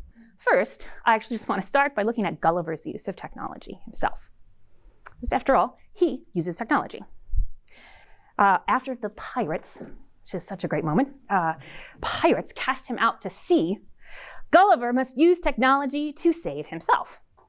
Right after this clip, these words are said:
Obviously, his boat is, well, a boat. Uh, it is a work of techne. Remember Sophocles' ode to man marvels at man's power over the sea. And Prometheus gives to man,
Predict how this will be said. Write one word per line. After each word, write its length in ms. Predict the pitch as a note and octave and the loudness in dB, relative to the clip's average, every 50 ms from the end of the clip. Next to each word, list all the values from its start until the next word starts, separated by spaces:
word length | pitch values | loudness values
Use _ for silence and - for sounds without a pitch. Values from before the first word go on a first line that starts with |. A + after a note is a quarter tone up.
| - - _ _ _ _ _ _ _ _ - | -20 -20 _ _ _ _ _ _ _ _ 4
Obviously, 600 | - C#4 E4 F4+ F#4 F#4 F4+ - D#4+ E4+ F4 E4+ | 6 6 6 6 4 -2 -4 -4 -4 -2 -2 0
his 180 | D4 D4+ D4+ A3+ | 0 0 0 0
boat 420 | F#3+ G3 F#3 F3+ F3+ - - - - - - - - _ _ _ _ _ _ - - - | 2 4 4 4 4 0 -12 -16 -14 -16 -18 -18 -20 _ _ _ _ _ _ -18 -8 -2
is, 320 | - D#3+ D#3 F3+ - - - | 0 0 0 0 -4 -6 -6
well, 240 | - - - - - - | -6 -6 -6 -6 -4 0
a 40 | F#3 | 0
boat. 300 | G3+ G3+ - - - - - - | 0 0 0 -12 -18 -18 -16 -12
Uh, 120 | - - - - - - | -10 -10 -10 -10 -10 -8
it 160 | F3+ - - | -6 -4 0
is 180 | F3+ F#3 F#3 F#3+ - | 0 -2 0 2 2
a 120 | F#3 G#3 | 2 4
work 300 | A#3 A#3+ B3 C#4+ C#4 - - | 6 4 4 2 0 -2 2
of 340 | B3 G#3+ G#3 A3+ A3 - - | 4 4 4 4 0 -6 -8
techne. 460 | - - E4 E4 - G#3 E3+ - - _ _ _ _ - - - - - G#3+ - - - - - _ _ _ _ - C#4 C4+ G#3+ E3+ - - _ _ _ _ _ _ _ - _ _ _ _ - | 0 0 0 0 0 -6 -8 -8 -14 _ _ _ _ -20 -20 -18 -18 -16 -18 -18 -18 -20 -20 -20 _ _ _ _ -20 -18 -18 -18 -18 -20 -20 _ _ _ _ _ _ _ -20 _ _ _ _ 0
Remember 360 | A#3 C4 C#4 C4 D4+ D4 - | 4 4 6 6 6 4 4
Sophocles' 680 | - - C4 C4+ D4+ E4 E4 - E4+ D#4 B3+ D4+ B3+ G#3 - | 2 4 4 4 4 4 0 0 0 0 2 0 -2 2 2
ode 420 | A#3 B3 D4 F#4+ G#4 - E3 F3+ - | 4 4 4 4 2 0 -2 -4 -2
to 120 | - A#3 | 0 2
man 460 | A#3 G#3 A3 C4+ F4+ E4+ F3+ E3 E3+ | 4 4 4 4 4 4 2 2 4
marvels 440 | G3 G3 F#3+ G3 G#3+ G3+ G#3 G3 E3+ | 4 6 6 6 4 4 2 0 0
at 140 | G3+ F#3+ F3+ | 0 -2 0
man's 320 | F#3+ G3+ F#3 F3+ F3+ E3+ | 0 0 0 0 -2 -4
power 400 | - - - F#3 E3+ E3 E3 E3 - | -4 0 2 2 2 2 0 0 4
over 300 | G#3+ G#3+ G#3 F#3 F3+ E3 | 4 4 4 4 0 -2
the 100 | E3 E3 | -4 -6
sea. 380 | - - E4+ D4+ - - - _ _ _ _ _ _ - - - - _ _ - | -2 0 0 0 0 -2 -10 _ _ _ _ _ _ -20 -20 -20 -20 _ _ 2
And 300 | A#3+ A#3+ A#3+ A#3 A#3+ A#3 | 2 4 4 4 2 2
Prometheus 640 | - D4 C4+ C4+ E4+ G#4 G#4+ G#4+ B3 G#3 F3 E3+ - | 4 4 6 6 6 6 4 4 0 -2 -2 -2 -4
gives 240 | F3 F3 F#3+ E3+ - - | 0 0 0 0 0 -2
to 120 | - G3+ | -2 0
man, 420 | G3 F#3+ F3 D#3+ D3+ D3 D3 D#3 | 2 2 2 0 0 -2 -4 -10